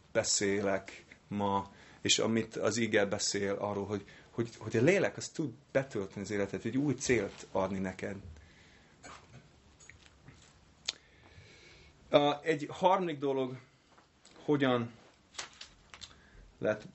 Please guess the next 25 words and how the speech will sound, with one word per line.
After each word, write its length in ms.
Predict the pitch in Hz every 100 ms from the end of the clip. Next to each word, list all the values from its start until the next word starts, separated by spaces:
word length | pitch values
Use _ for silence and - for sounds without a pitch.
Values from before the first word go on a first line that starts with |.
| - - - - - - _ _ 104
betölteni 600 | 113 - 113 107 110 104
az 180 | 101 -
Isten 400 | - - 104 107
lelkével, 560 | 107 101 - 104 107
az, 280 | 120 139 - -
az, 220 | 135 123
ö, 260 | 127 120 - - - _ -
az 120 | 320 269
kérni, 500 | 175 156 151 151 135
imádkozni, 840 | 143 147 143 139 139 135 139 139 139 -
és 180 | - -
esetleg 560 | 147 - 131 120 113 -
kérni, 280 | - 127 117
hogy 120 | 110 104 _
valaki 360 | 117 117 110 110
más 320 | 104 101 -
imádkozon 640 | 113 101 98 - 98 98 95 - _
érted, 560 | 101 101 - 104 92 - - - - - - _ -
ö, 120 | - - - -
kézrátétellel. 1600 | - 110 104 - - 104 95 - _ 104 98 - 98 98 98 -
Én 100 | 127
nem 140 | 160
hiszem, 320 | 170 151 156
hogy, 240 | 135 131 127
ö, 120 | 120